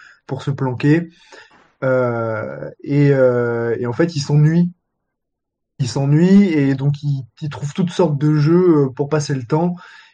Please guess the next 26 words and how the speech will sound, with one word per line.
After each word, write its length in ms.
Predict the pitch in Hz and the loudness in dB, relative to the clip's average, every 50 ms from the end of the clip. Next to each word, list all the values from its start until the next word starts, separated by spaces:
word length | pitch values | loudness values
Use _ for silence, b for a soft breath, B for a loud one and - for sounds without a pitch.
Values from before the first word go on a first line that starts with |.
| B _ | B _
Et 340 | - 135 135 131 131 131 135 | -4 -2 -2 0 -2 -2 -4
ça 180 | - - 139 | -4 -2 -2
amène 260 | 139 139 156 156 156 | 0 2 2 2 2
à 120 | 151 143 131 | 0 0 0
des 120 | 127 135 | -2 -4
scènes 320 | 135 - - 151 151 151 147 | -4 0 0 0 0 2 0
vraiment, 560 | 143 135 143 143 147 156 160 165 165 156 151 143 | 0 0 2 2 2 2 2 0 0 0 0 0
euh, 500 | 139 135 135 131 131 127 127 123 123 123 - | 0 0 0 0 0 0 0 -2 -2 -4 -6
étonnantes 580 | - 139 139 - 151 151 151 156 160 160 - - | -6 -6 -2 0 0 2 2 0 0 -2 -4 -6
et, 40 | 139 | -6
et, 400 | 131 139 131 135 127 123 - 131 | -4 -4 -4 -4 -4 -6 -6 -6
et 120 | 127 127 135 | -2 0 0
hilarantes, 500 | 143 151 151 143 143 139 143 151 156 147 | 2 2 2 2 2 0 -2 -2 -2 -4
je 80 | 131 | -4
trouve. 300 | 131 - - 151 143 143 139 | -6 -6 -4 -4 -4 -4 -4
Il 60 | 127 | -6
y 80 | 123 127 | -6 -6
a, 100 | 127 123 131 | -6 -6 -8
il 80 | 131 123 | -10 -8
y 60 | 123 | -6
a 40 | 120 | -4
un 60 | 123 | -4
running 460 | 123 117 117 135 131 135 135 135 135 131 | -4 -4 -4 -4 -4 -4 -4 -4 -6 -4
gag 320 | 123 135 131 131 139 135 | -2 0 0 0 0 -2
avec 380 | 123 120 110 117 113 104 - 117 | -4 -4 -4 -6 -10 -10 -10 -10
les, 180 | 120 117 113 | -10 -10 -10